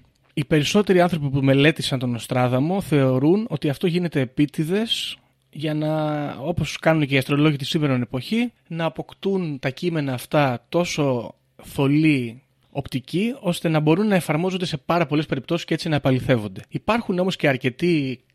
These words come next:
κριτικοί του Νοστράδαμου, οι οποίοι λένε ότι γινόντουσαν για λόγους φλερ αυτές οι χρήσεις των, ε,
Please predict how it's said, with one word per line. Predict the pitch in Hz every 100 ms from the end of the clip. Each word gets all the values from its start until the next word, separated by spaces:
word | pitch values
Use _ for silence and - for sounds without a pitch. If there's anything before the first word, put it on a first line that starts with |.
| _
κριτικοί | 135 127 120 151
του | 143
Νοστράδαμου, | 117 127 123 147 180
οι | 160
οποίοι | 147 185 196 151
λένε | 143 165 202
ότι | 202 165 151 139
γινόντουσαν | 135 143 147 190 190 208
για | 156
λόγους | 175 190 -
φλερ | - 196 185 113 -
αυτές | 131 - 143
οι | -
χρήσεις | - 131 127 -
των, | - 120
ε, | 117 113 113 113 117 120 -